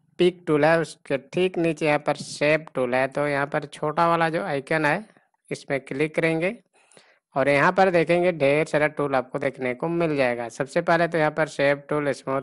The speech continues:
टूल, स्मेयर टूल और ट्यूनर टूल, ये सारे टूल के बारे में मैंने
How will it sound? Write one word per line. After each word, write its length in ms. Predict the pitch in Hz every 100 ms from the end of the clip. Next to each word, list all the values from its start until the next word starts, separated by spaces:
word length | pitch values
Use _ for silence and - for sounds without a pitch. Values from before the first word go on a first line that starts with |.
| -
टूल, 180 | 143 139
स्मेयर 340 | - 131 135
टूल 220 | 135 147
और 180 | 160 147 143
ट्यूनर 340 | 160 160 160 147
टूल, 260 | - 120 113 - - - _ _
ये 280 | 156 160 208
सारे 480 | 196 165 151 156 190
टूल 280 | 202 196 190
के 80 | 190
बारे 280 | 180 165 170
में 80 | 180
मैंने 200 | 170